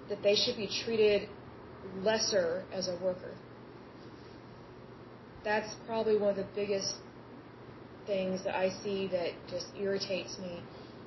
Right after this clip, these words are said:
is when someone's just starting out in life,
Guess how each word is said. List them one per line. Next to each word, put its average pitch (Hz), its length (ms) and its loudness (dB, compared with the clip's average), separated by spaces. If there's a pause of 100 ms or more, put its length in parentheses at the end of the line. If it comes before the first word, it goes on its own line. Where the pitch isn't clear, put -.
is 202 200 2
when 196 100 0
someone's 220 500 2
just 220 220 4
starting 208 360 4
out 196 240 4
in 190 60 -4
life, 180 340 0